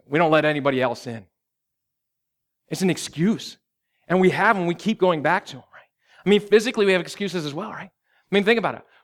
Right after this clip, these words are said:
Do we want to get well? I do, but I, I just don't have time to go to the gym. Right?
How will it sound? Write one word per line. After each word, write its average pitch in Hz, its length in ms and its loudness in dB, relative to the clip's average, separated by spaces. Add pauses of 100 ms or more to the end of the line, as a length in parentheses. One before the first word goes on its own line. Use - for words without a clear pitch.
(180)
Do 190 120 2
we 208 100 6
want 202 120 6
to 196 40 0
get 180 140 4
well? 196 340 2 (800)
I 123 80 -2
do, 196 260 2
but 156 140 4
I, 165 160 0 (100)
I 165 80 -2
just 185 140 -6
don't 156 100 0
have 143 180 -2
time 151 280 -4
to 143 40 -4
go 131 120 -2
to 127 60 -2
the 110 100 -10
gym. 110 320 -6 (1000)
Right? - 140 -20